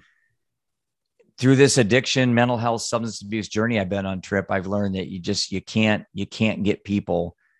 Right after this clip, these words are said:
to change their behavior. You can only change yours, and you hope that by changing yours, you can change theirs, you know. But it's such a helpless feeling to watch,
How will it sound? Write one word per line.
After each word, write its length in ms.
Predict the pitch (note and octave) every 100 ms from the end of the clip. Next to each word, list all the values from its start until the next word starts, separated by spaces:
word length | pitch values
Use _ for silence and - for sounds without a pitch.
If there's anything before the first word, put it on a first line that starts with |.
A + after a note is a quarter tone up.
| _ _ _ _ _
to 100 | G#2
change 540 | - - G2+ G2 F2+ E2+
their 240 | F#2 F2+
behavior. 640 | F2+ F2 F#2 F#2+ E2+ E2 F2
You 80 |
can 140 | F2 F2+
only 280 | F#2 G#2 G2+
change 380 | - F#2+ F#2
yours, 540 | F#2 F2+ E2 E2+ - -
and 160 | G2 F#2
you 100 | F2+
hope 440 | - G#2+ F#2+ - - _ _ _ -
that 180 | F#2 D2+
by 140 | F#2
changing 440 | F#2 G2 G2 F2 F2+
yours, 540 | F#2 F2+ E2+ D#2+ -
you 100 | F2+
can 140 | E2+ E2+
change 360 | E2+ F2 D#2
theirs, 520 | E2+ E2 D#2+ - - _ _ _ _ _ _
you 120 | - E2+
know. 400 | E2+ E2+ E2+ -
But 140 | F#2
it's 120 | F#2+ -
such 260 | B2 -
a 40 | F2+
helpless 500 | D2+ G2+ G2 G2 -
feeling 340 | G2 F#2 F2
to 100 | E2+
watch, 580 | E2+ F2+ F#2 F#2+ -